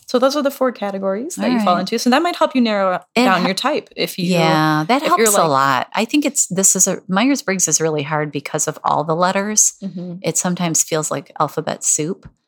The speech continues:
Speaker 1: Yes.
Speaker 2: But I think
Speaker 1: <laughs>
Speaker 2: this, taking it down to these four, um,
Speaker 1: Well,
Speaker 2: like
Speaker 1: 'cause
Speaker 2: the
Speaker 1: some people,
Speaker 2: diplomat,
Speaker 1: you
Speaker 2: and that,
Speaker 1: can
Speaker 2: that
Speaker 1: for
Speaker 2: helps.
Speaker 1: sure be like, "Oh, I'm a, I'm an S J. I know I'm a sentinel. Like, I
Speaker 2: Right.
Speaker 1: love, I love my order. I love my traditions. I
Speaker 2: Yeah.
Speaker 1: love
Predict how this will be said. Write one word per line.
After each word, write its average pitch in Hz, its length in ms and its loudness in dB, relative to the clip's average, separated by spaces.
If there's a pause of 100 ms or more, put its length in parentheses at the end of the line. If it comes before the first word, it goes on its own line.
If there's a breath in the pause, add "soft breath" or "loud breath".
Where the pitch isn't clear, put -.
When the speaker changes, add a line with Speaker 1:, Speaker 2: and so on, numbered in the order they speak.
(200)
Speaker 1:
Yes. 170 240 -6
Speaker 2:
But 170 120 2
I 165 140 2
think 208 200 0
Speaker 1:
<laughs> 190 100 -2
Speaker 2:
this, 175 520 2
taking 165 360 -2
it - 120 -4
down 147 320 2
to - 140 -8
these 143 300 -2
four, 147 680 -2 (160)
um, - 380 -6 (540)
Speaker 1:
Well, 254 80 4
Speaker 2:
like 302 100 4
Speaker 1:
'cause 277 100 4
Speaker 2:
the 160 60 2
Speaker 1:
some 294 160 4
people, 320 160 2
Speaker 2:
diplomat, 285 380 2
Speaker 1:
you 240 80 0
Speaker 2:
and 262 80 2
that, 285 40 -2
Speaker 1:
can 247 120 4
Speaker 2:
that 220 160 0
Speaker 1:
for 147 220 2
Speaker 2:
helps. 214 120 -2
Speaker 1:
sure 190 560 0
be 156 160 -4
like, 170 240 -4
"Oh, 240 340 0
I'm 214 200 -2
a, 156 220 -6 (140)
I'm 226 120 -4
an - 120 -10
S 165 220 -8
J. - 320 -14
I 190 120 -6
know 185 160 -2
I'm 175 140 -2
a 190 60 -6
sentinel. - 580 -8
Like, - 140 -10
I 151 140 0
Speaker 2:
Right. 143 80 -2
Speaker 1:
love, 156 560 -2
I 180 80 -10
love 180 260 -6
my - 140 -6
order. - 280 -4
I - 80 -4
love - 220 -12
my - 140 -6
traditions. - 560 -10
I 165 60 -2
Speaker 2:
Yeah. 147 160 0
Speaker 1:
love 143 240 -6